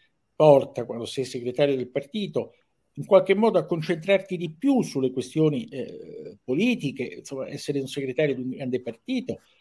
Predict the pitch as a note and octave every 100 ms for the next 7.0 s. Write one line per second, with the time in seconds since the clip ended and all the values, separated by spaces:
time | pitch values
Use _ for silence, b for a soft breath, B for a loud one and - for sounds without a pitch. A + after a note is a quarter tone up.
0 | _ A2+ A2+ C#3+ G3 G#3 D#3 A2+ C#3 A#2+
1 | B2+ A#2 B2 B2 A#2+ A2+ B2+ F3+ G#3 E3+
2 | D#3+ - D#3+ E3 E3+ D#3+ E3 F3 G3 G#3+
3 | F3 - B2+ b b _ - C3+ B2+ -
4 | D#3 D3 C#3+ - F#3 D#3+ D3 C3 - _
5 | D#3+ E3+ C#4 G#3 D3+ A#2+ B2+ - B2 G2+
6 | F#2+ - A3+ B3 - _ - C#4 -